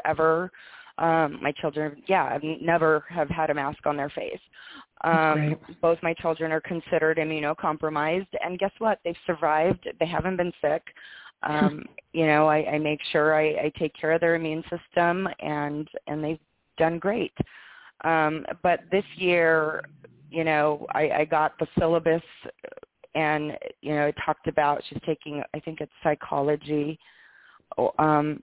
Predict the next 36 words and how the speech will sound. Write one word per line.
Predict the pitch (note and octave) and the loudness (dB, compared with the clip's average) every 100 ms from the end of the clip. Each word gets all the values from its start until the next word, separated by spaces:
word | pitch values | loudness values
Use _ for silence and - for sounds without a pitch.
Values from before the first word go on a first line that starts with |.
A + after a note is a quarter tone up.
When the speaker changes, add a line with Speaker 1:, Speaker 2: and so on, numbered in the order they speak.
| - | -6
Speaker 1:
and | D3 D3+ | 0 2
it | D3 | 2
mentioned | D#3 E3 E3 E3+ - | 2 0 0 -6 -2
something | E3+ F3 E3+ D#3 | -2 0 0 0
about, | D3 C#3+ - _ _ _ | 2 2 0 _ _ _
you | D3+ | -4
know, | D3 C#3+ C#3 - | -2 -2 -4 -4
discussing | D3 - C#3 C#3 - C#3+ C#3+ C#3+ - _ _ - | -4 -2 -4 -4 -4 -4 -4 -6 -12 _ _ -4
sexual | D3+ - - D3+ C#3+ | -4 -2 -2 2 2
education | C#3 C#3+ - D3+ D3 D3+ C#3 | 0 -6 -6 -6 -4 -4 -4
in | C3+ | -4
that | C3 - | -6 -8
class | - D#3 D#3 C#3+ G#3+ G#3 | -4 0 2 2 0 -2
and | C3 | -2
how | C3+ | -2
Speaker 2:
Mm. | C#3+ | -4
Speaker 1:
the | |
brain | C3+ D3 D3 D#3 | 0 0 2 2
works | D3+ D3 - - | 2 2 0 -2
with | D3+ | 0
that. | D3 C#3+ C#3+ - - - - - | 2 2 0 -2 -12 -20 -20 -12
And | D3 D3 | -8 0
so | |
I | D#3 | 0
called | D3+ - D3 C#3+ | 0 0 0 2
the | D#3 - | 0 -2
school, | - D#3 D#3 E3 | 0 4 4 2
and | D#3 | 0
I, | D3 - _ - | -2 -6 _ -8
you | D#3 | -4
know, | D3+ | -2
the | D3+ | -2
teacher, | - D3+ - E3 | -6 -8 -6 -2
and | E3+ | 0
I | D#3+ - | -2 -2
said, | D3 D3 | 0 0